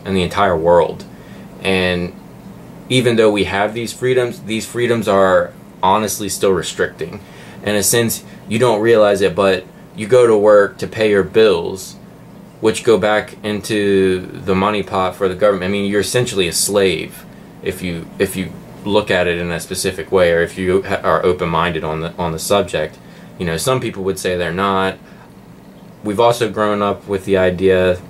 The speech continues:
I personally have, and I feel this way, that I need to work to make my own, when in fact it's like, I'm,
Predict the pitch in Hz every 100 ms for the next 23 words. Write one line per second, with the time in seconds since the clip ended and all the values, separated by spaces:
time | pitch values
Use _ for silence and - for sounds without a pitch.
0 | - - 82 107 - 90 85 95 90 87
1 | 92 87 92 95 95 107 82 73 - 80
2 | 85 87 90 - - - 110 113 107 95
3 | 104 - - 80 80 90 82 82 87 92
4 | 92 92 92 90 - - - - 95 98
5 | 101 95 - 95 - 101 95 92 - -
6 | - - - - - - - - - -
7 | - - - - - - - - - -
8 | 98 101 104